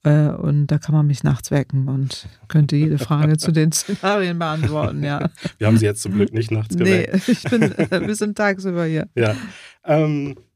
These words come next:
Speaker 2: genau, aber jetzt ist natürlich immer, Prognosen sind ja, haben ja immer eine gewisse Unsicherheit, man weiß nicht genau,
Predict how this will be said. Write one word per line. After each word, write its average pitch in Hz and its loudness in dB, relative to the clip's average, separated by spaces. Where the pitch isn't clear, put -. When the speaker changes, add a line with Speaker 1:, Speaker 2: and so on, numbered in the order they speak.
Speaker 2:
genau, 110 0
aber 127 0
jetzt - 0
ist - -2
natürlich 147 -2
immer, 139 -4
Prognosen 127 -2
sind 120 -6
ja, 110 -4
haben 117 -4
ja 110 -4
immer 107 -2
eine 98 -4
gewisse 95 -6
Unsicherheit, 110 -4
man 104 -12
weiß 107 -4
nicht 104 -12
genau, 98 -2